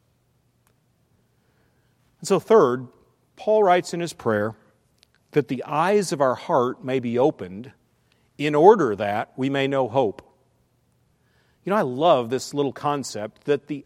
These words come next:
eyes of our heart may be opened to see God's vision for our lives. One of the steps in spiritual formation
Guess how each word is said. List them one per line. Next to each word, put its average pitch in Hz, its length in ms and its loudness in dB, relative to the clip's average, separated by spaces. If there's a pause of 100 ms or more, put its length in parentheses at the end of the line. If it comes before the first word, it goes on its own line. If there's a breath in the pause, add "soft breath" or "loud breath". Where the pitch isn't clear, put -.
eyes 202 480 -4
of 170 80 -6
our 156 140 2
heart 127 400 -2
may 135 140 -6
be 127 180 -2
opened 110 480 -2 (1000)
to 135 120 -6
see 196 440 -4
God's 131 400 0
vision 110 600 -4 (500)
for 120 180 0
our 113 120 4
lives. 104 540 -2 (1300 loud breath)
One 214 120 0
of 196 40 -2
the 139 60 -4
steps - 400 2
in 131 100 -8
spiritual 165 540 0
formation 117 760 -8